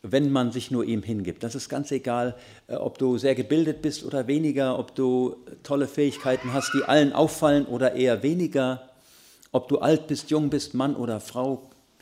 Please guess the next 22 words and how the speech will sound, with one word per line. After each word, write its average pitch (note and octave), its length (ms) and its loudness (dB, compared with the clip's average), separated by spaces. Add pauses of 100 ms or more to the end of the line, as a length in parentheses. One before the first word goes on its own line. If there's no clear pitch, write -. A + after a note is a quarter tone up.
(1080)
spielt D3 260 -4
keine C#3+ 200 0
Rolle. B2 280 0 (320)
Spielt - 260 -6
nur D3 180 4
eine C3 160 0
Rolle, B2+ 300 0 (300)
bin D3 160 0
ich C#3 160 -4
bereit, A2+ 300 -4
mich G#2+ 120 -10
Jesus A2 240 -2
hinzugeben. D3+ 540 0
Und A2+ 160 -4
das D#3 240 2
war, C3+ 320 4 (460)
äh, A#2 320 4
dieser A#2 280 2
Bruder A2+ 320 4
Andrew. E3+ 440 4 (1000)
Er C#3+ 360 8
hat - 340 -8